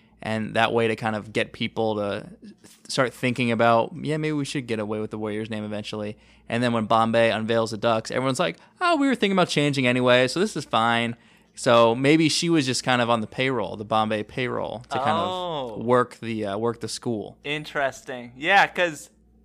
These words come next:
Speaker 2: you have to realize, like, they are very, uh, connected to this Ducks name. So maybe, yeah, maybe she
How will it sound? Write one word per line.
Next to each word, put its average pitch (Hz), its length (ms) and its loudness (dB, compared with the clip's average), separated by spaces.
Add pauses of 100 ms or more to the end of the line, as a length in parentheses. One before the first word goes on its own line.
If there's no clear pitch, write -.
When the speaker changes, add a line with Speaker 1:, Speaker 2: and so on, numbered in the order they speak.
(220)
Speaker 2:
you 165 160 -6
have 202 280 4
to 190 100 -4
realize, 180 480 0
like, 131 200 -4 (200)
they 147 180 0
are 151 360 6
very, 147 680 -2
uh, 120 560 -4 (400)
connected 147 640 -2
to 139 100 -12
this 131 200 -12
Ducks - 360 -4
name. 131 420 -8 (500)
So 147 220 -4
maybe, 160 460 2
yeah, 170 320 6
maybe 147 340 -6
she 165 580 -8